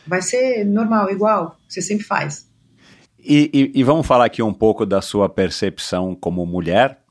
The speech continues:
Speaker 2: é, da, da, enfim,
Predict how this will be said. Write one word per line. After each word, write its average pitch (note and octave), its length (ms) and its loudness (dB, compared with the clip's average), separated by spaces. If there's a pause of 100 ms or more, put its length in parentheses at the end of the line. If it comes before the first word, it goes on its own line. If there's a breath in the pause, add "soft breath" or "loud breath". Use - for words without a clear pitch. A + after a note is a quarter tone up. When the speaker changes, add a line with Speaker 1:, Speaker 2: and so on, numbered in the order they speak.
(1040)
Speaker 2:
é, F2+ 220 0
da, D#2+ 220 -8 (100)
da, A#2 540 2 (100)
enfim, A2 420 -4